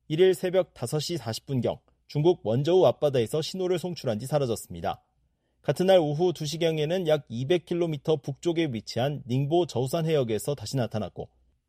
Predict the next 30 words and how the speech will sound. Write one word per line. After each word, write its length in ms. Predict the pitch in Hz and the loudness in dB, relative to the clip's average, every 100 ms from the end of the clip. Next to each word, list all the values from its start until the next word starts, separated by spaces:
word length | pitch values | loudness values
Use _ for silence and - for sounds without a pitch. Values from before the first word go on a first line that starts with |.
| - | -2
이 120 | 131 | 4
일 120 | 175 | 4
오전 280 | 143 135 175 | 4 2 2
아홉 220 | 113 131 | 2 -2
시에는 340 | - 135 101 73 _ | -4 -4 -6 -8 _
상하이 400 | - 185 185 190 | -12 -2 0 2
앞바다까지 680 | 95 - 170 175 156 156 160 | 0 0 2 2 0 -2 -2
이동한 400 | 110 139 120 107 | -2 0 0 -2
후 200 | 131 147 | -4 -4
신호를 360 | 143 202 190 180 | -2 2 2 2
끊고 360 | 120 101 - | -2 -4 -4
잠적했습니다. 840 | 135 113 117 - - 87 85 85 - _ _ _ _ _ - | -2 -2 -2 -4 -10 -12 -8 -8 -8 _ _ _ _ _ -2
윤홍 240 | 135 180 202 | 2 2 4
팔 180 | 196 | 2
호는 240 | 190 214 180 | 4 2 0
유엔 240 | 151 185 | 0 -2
제재 320 | 139 131 170 | 0 0 2
대상 300 | 170 165 175 | 0 0 -2
선박은 420 | 160 160 151 170 123 | -2 0 0 0 0
아니지만 420 | 113 110 123 87 - _ _ _ | -2 -2 -4 -6 -10 _ _ _
국제해사기구 960 | 135 - 185 180 170 165 127 110 85 - | -4 2 2 2 0 -2 -2 -6 -8 -8
아이엠오 520 | - 143 156 147 160 143 | 0 2 4 4 2 0
고유 320 | - 165 175 | -4 0 0
번호 280 | 123 123 123 | 0 0 0
대신 280 | 110 104 - _ _ _ | -2 -4 -10 _ _ _
해상 300 | 190 185 190 | -2 0 0
이동 260 | 165 160 175 | 0 0 2
업무 240 | 107 139 | 2 0
식별 300 | 156 - 180 | -4 -2 -2
번호 240 | 147 113 | 0 -2